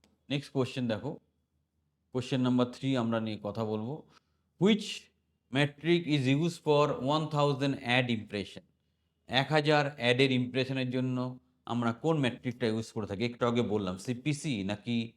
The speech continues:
সিপিএ নাকি সিপিএম নাকি সিটিআর। কী হবে আনসার? আনসার সি, সিপিএম। নেক্সট, নেক্সট কোশ্চেন, full form of সিটিআর। সিটিআর এর ফুল ফর্ম কি? ক্লিক থ্রু রেট নাকি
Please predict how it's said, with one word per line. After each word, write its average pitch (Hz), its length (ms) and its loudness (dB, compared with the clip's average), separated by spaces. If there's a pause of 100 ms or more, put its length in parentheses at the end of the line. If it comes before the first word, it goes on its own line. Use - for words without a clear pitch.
(280)
সিপিএ 131 680 0
নাকি 117 560 -4 (120)
সিপিএম 123 720 0
নাকি 107 440 -4 (260)
সিটিআর। 135 560 -2
কী 135 180 0
হবে 135 220 4
আনসার? 123 360 0 (120)
আনসার 120 340 0
সি, 165 520 -2 (640)
সিপিএম। 127 520 2 (720)
নেক্সট, 135 340 2 (720)
নেক্সট 147 260 -2
কোশ্চেন, 98 380 -6 (540)
full 180 140 4
form 180 200 0
of 170 120 2
সিটিআর। 127 460 -2
সিটিআর 156 380 2
এর 160 100 4
ফুল 151 180 -4
ফর্ম 151 240 0
কি? 151 360 -6 (260)
ক্লিক 165 240 2
থ্রু 170 240 2
রেট 156 360 2 (220)
নাকি 131 560 -2